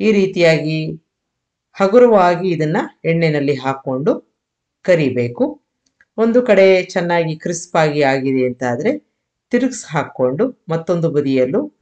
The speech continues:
ಚೆನ್ನಾಗಿ ಗರ್ಗರಿ ಆಗೋ ತನಕ ಇದನ್ನ ಕರಿಬೇಕು. ಈಗ ಗರ್ಗರಿ ಆಗಿದೆ, ಒಳ್ಳೆ ಕಲರ್ ಬಂದಿದೆ ಅಂತಾದ್ರೆ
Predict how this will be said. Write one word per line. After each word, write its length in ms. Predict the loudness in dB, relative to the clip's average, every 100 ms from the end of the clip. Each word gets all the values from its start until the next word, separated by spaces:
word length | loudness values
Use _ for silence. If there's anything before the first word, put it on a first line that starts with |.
| _ _ _ _ _ _ _ _ _
ಚೆನ್ನಾಗಿ 640 | -4 0 2 2 2 -2 0
ಗರ್ಗರಿ 440 | 2 2 2 2
ಆಗೋ 320 | 0 2 0
ತನಕ 280 | -2 -6 -4 -6 -6 _ _ _
ಇದನ್ನ 240 | -2 0 0 0
ಕರಿಬೇಕು. 760 | 0 0 0 -4 -4 -6 -6 _ _ _ _ _ _ _ _ _ _ _ _ _ _ _ _
ಈಗ 200 | -8 -2 0 0 0
ಗರ್ಗರಿ 400 | 0 2 2 2
ಆಗಿದೆ, 540 | 2 0 -2 -2 -4 -4
ಒಳ್ಳೆ 200 | -2 -2
ಕಲರ್ 340 | -2 0 0 2
ಬಂದಿದೆ 400 | 0 0 0 0
ಅಂತಾದ್ರೆ 600 | -2 -6 -2 -4 -4